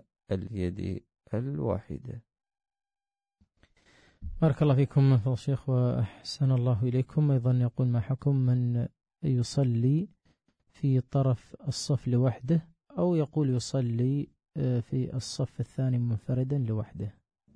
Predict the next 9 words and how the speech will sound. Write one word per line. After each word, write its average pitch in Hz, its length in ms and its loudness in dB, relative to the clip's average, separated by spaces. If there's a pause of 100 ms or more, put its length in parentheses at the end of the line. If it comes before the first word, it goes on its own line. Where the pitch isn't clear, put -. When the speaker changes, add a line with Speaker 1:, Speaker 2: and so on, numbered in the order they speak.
(4000)
Speaker 1:
الصف - 580 -4 (1500)
خلف 123 580 -4 (880)
الصف - 500 -8
الذي 98 320 -4
اكتمل، - 460 -10 (1500)
بمعنى 98 480 -4 (800)
أن 107 100 -4
يأتي 104 420 -4
إنسان 107 640 -6